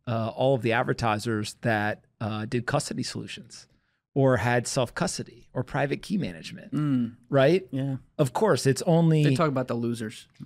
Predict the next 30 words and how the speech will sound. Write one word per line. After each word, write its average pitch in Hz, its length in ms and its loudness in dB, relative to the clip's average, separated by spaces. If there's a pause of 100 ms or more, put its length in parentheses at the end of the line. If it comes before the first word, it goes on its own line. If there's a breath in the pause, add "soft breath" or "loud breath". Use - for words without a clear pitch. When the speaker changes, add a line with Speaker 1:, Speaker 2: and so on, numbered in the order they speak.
(160)
Speaker 1:
they, 202 180 2
well, 220 140 2
not 262 120 4
even 254 120 4
Speaker 2:
It's 226 80 2
Speaker 1:
just 196 120 2
the - 80 2
losers. 135 460 0
It's 135 100 -2
the 151 100 0
ones 147 180 0
that 131 120 0
fit 139 140 -4
their 95 100 -4
narrative. 120 460 -8
Speaker 2:
Yeah, 165 140 2
exactly. 156 640 -2
Speaker 1:
Right? 156 320 4
Speaker 2:
Exactly. 147 460 -6
Speaker 1:
And 156 220 8
so, 185 220 4
Speaker 2:
Yeah. 165 60 8
Speaker 1:
like, 156 300 4
you - 60 0
know, 131 120 4
look, 101 200 -4
I, 117 200 0
I, 135 260 4
uh, 107 420 0 (340)
uh, 76 440 -10